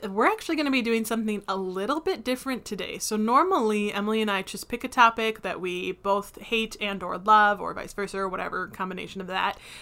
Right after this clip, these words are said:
and we debate about it. But we wanted to do something a little bit different. We wanna try doing, like, a series. Um, so we're gonna start off with our childhood. So we wanna just focus on things that we loved in our childhood,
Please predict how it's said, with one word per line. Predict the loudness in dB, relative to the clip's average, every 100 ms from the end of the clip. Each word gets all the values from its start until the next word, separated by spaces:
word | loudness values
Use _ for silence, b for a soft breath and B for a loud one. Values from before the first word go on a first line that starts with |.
| B
and | -2
we | 0
debate | 2 0 0
about | 0 -2
it. | -2 -8 B B B
But | 0 0 2
we | 4 4
wanted | 6 4 0
to | -6
do | -4 -4
something | -2 0 0 2
a |
little | 4 4
bit | 4 2
different. | 0 0 0
We | 2
wanna | 4 4
try | 0 2 2
doing, | 2 0 -2
like, | -4 -6
a |
series. | -10 -6 -4 -4 -8 -14 -16 -10
Um, | -4 -4 -2
so | -2
we're | 0 0
gonna | 0
start | -4 0 2 6
off | 6 6 0
with | -4 0
our | -2
childhood. | -2 2 2 2 -6 -10 -8
So | -4
we | -2
wanna | 0 0 -2
just | -8 -6
focus | -6 -4 -4 -2
on | -2 -4 B B B
things | 2 2 4
that | 2
we | 2
loved | 4 6 6 2
in | 0
our | 0
childhood, | 0 0 2 0 -2 -2 -4